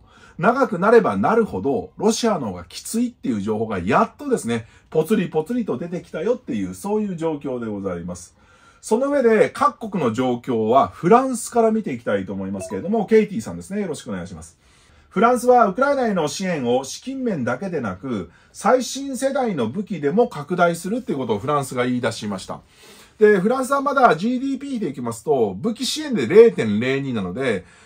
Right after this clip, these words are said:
金額そのものを拡大する余地は十分にありますよね。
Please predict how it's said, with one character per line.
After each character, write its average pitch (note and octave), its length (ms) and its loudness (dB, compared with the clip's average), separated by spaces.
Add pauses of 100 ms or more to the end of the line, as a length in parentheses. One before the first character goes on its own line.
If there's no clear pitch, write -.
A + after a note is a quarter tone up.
(200)
金 D4+ 300 -6
額 D4 200 -4
そ C#4+ 140 -4
の C#4+ 60 -8
も C#4+ 100 -8
の C4+ 80 0
を G#3 60 0
拡 D#3+ 240 -8
大 F#3+ 140 0
す F#3 100 -6
る F#3 60 -6
余 G3 140 0
地 - 80 -4
は G#2 100 -2
十 C#3 160 -6
分 C#3 160 -4
に G2 60 -2
あ F2 60 -4
り F#2 100 -6
ま E2+ 120 -10
す - 60 -18
よ - 100 -20
ね。 E3+ 160 -14